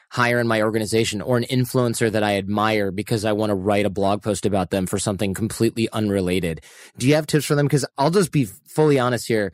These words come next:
If I got an email that was like, "Jordan, we need to talk," and it was like, "I'd like to interview you," I would probably delete that because I find that super aggravating when people trick me into opening things.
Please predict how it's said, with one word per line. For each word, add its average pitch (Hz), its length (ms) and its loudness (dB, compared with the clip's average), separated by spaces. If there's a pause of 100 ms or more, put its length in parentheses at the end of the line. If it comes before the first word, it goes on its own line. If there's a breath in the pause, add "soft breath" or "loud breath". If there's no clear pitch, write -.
(480 soft breath)
If 143 180 2
I 156 140 4
got 196 140 2
an 170 80 4
email 147 240 4
that 123 120 0
was 113 100 -6
like, 104 120 -6
"Jordan, 143 500 2 (140)
we 110 200 0
need 107 200 0
to 101 80 -12
talk," 104 380 0
and 120 80 -2
it 113 40 -2
was 120 120 -2
like, 120 180 -2
"I'd 220 160 2
like 135 180 2
to - 60 2
interview 175 380 2
you," 98 320 -2
I 123 140 2
would 123 180 -2
probably 143 440 0
delete 113 440 0
that 147 280 2
because 117 280 -4
I 113 100 2
find 117 380 0
that 110 160 0
super 123 520 0
aggravating 120 800 2
when 113 140 0
people 107 240 -6
trick 104 260 -4
me 117 80 0
into 104 160 0
opening 120 360 0
things. 151 340 0